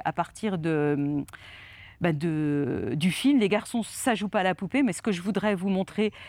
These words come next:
les garçons, ça saute pas à la corde. Euh, mais partir des, des filles. Donc, euh, les filles, ça joue pas au foot. Et puis, vous l'avez deviné,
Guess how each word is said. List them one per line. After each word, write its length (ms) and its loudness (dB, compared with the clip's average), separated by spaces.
les 100 2
garçons, 300 0
ça 160 -4
saute 220 -2
pas 160 0
à 60 2
la 120 2
corde. 500 0
Euh, 640 2
mais 100 4
partir 420 -2
des, 320 4
des 140 0
filles. 400 0
Donc, 320 2
euh, 720 2
les 160 6
filles, 480 2
ça 160 0
joue 160 0
pas 180 0
au 60 0
foot. 400 -2
Et 100 -2
puis, 160 -4
vous 100 0
l'avez 220 2
deviné, 480 0